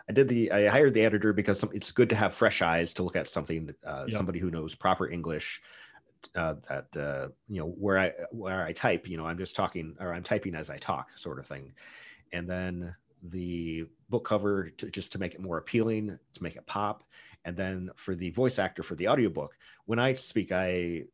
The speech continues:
Speaker 1: use lots of pauses and ums and ahs and things like that. And so those would all need to be edited out for an audiobook. And so it would just be a big pain in the butt for, uh, me to have to do the, or t-, for me to create the audiobook myself.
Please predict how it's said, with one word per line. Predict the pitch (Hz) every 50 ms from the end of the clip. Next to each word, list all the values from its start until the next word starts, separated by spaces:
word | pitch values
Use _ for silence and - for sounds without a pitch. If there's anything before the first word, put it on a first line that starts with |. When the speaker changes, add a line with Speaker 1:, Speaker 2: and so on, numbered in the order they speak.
| _ _ _
Speaker 1:
use | - 90 104 107 101 92 95 95
lots | 87 87 - -
of | 92 95
pauses | - 113 110 107 101 101 104 104 104 90 87
and | 82 78
ums | 82 98 98 98 101 98 90
and | 92 87
ahs | 90 90 90 92 90 -
and | 98 90
things | - 92 87
like | - 87 82
that. | - 85 85 90 - _ _
And | 95 92 90
so | - - 95
those | 98 107 110 101 - -
would | 98 90
all | 90 98 92
need | 92 92 85 -
to | 82
be | - 85 82 78
edited | 92 95 92 82 82 82 78
out | 76 87 110 - - - - - _ - - - - _ _
for | - - - - 101 101 101 98 101 104 80
an | 92 95
audiobook. | 98 104 101 107 107 98 113 117 113 - - _ _ _ _ _ _ -
And | 92 92 87 87 87 85 85 85 87 - _ -
so | 98 - 110
it | 95 98
would | 104 95
just | 104 101 -
be | - 104
a | 90
big | 82 82 95 98 92 87 - _
pain | - - 113 104
in | 104 92
the | 82 78
butt | 76 95 87 - - - - - _ _
for, | - - 101 90 85 85 82 80 80 80 80 78 76 92 - _ _ _ _ -
uh, | 87 82 80
me | 85 92 90 90 85
to | - 82
have | - 92 90 -
to | - 82
do | 76 87 85 82
the, | 80 85 80 73 76 80 - - - 107
or | 107 101
t-, | 98 - - -
for | - - 110
me | 98 98
to | 87 90
create | - - 98 95 -
the | 92 87
audiobook | 85 85 90 82 90 90 - -
myself. | 87 78 - - 87 82 82 82 - -